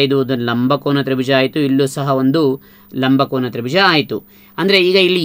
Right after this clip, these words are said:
ಎರಡು ಲಂಬಕೋನ ತ್ರಿಭುಜಗಳು ಉಂಟಾಗಿದೆ. ತ್ರಿಭುಜ ಎ ಬಿ ಸಿಯ ವಿಸ್ತೀರ್ಣ ಏನಪ್ಪಾ ಅಂದ್ರೆ ಈ ಒಂದು ತ್ರಿಭುಜದ ವಿಸ್ತೀರ್ಣ ಪ್ಲಸ್ ಈ ಒಂದು ತ್ರಿಭುಜದ ವಿಸ್ತೀರ್ಣ, ಈ ಎರಡು ಲಂಬಕೋನ ತ್ರಿಭುಜಗಳ ವಿಸ್ತೀರ್ಣ ಆಗಿದೆ. ಹಾಗಾದ್ರೆ ತ್ರಿಭುಜ ಎ ಬಿ ಸಿಯ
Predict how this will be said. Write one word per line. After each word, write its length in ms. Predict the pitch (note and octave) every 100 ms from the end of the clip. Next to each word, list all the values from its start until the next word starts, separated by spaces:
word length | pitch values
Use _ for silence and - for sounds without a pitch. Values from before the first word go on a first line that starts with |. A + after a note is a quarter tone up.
| C#3
ಎರಡು 180 | D#3+ G#3 A3+
ಲಂಬಕೋನ 420 | F#3 F#3 F#3+ F3 E3
ತ್ರಿಭುಜಗಳು 320 | D3+ D3 F#3 D3+
ಉಂಟಾಗಿದೆ. 520 | D3 D3 B2+ B2+ C3+ A2+ - - - -
ತ್ರಿಭುಜ 220 | E3 E3+ D#3+ C#3 D#3
ಎ 40 | F3+
ಬಿ 80 | A#3 G#3
ಸಿಯ 160 | A3+ G#3+ E3+
ವಿಸ್ತೀರ್ಣ 320 | - F#3 E3+ D#3
ಏನಪ್ಪಾ 240 | D3 C#3+
ಅಂದ್ರೆ 180 | C3+ C#3+ C#3 C#3 - _ _ - D#3+
ಈ 40 | G3 G3+
ಒಂದು 140 | G3 D#3
ತ್ರಿಭುಜದ 400 | E3 D#3+ D3+ D3+ C#3+
ವಿಸ್ತೀರ್ಣ 560 | C3+ - - D3 C3+ C#3+ C#3+ C#3+ C#3+ - - _ -
ಪ್ಲಸ್ 300 | E3 E3 D#3+ - C#3+
ಈ 20 | E3 D#3+
ಒಂದು 140 | D3+ C#3+
ತ್ರಿಭುಜದ 380 | D3 C3 C3 D3 G3
ವಿಸ್ತೀರ್ಣ, 400 | C3+ - D3 C3+ C3+ A2+ C#3+
ಈ 20 | D#3+ D3
ಎರಡು 180 | E3 F3
ಲಂಬಕೋನ 500 | D3+ E3 F#3 F#3+ F3+ E3
ತ್ರಿಭುಜಗಳ 340 | D3+ D3 D#3+ D#3+
ವಿಸ್ತೀರ್ಣ 340 | C#3+ D#3+ D#3 G#3 G#3+
ಆಗಿದೆ. 240 | E3 A2+ - _ - - - F#3
ಹಾಗಾದ್ರೆ 420 | F#3+ F3 C#3 C#3+ C#3 - _ -
ತ್ರಿಭುಜ 360 | E3+ E3+ E3+ D#3+ D#3+ D#3 D3+ - - C#3+ E3
ಎ 40 | F#3+ F3
ಬಿ 100 | D3+ -
ಸಿಯ 240 | C3 D#3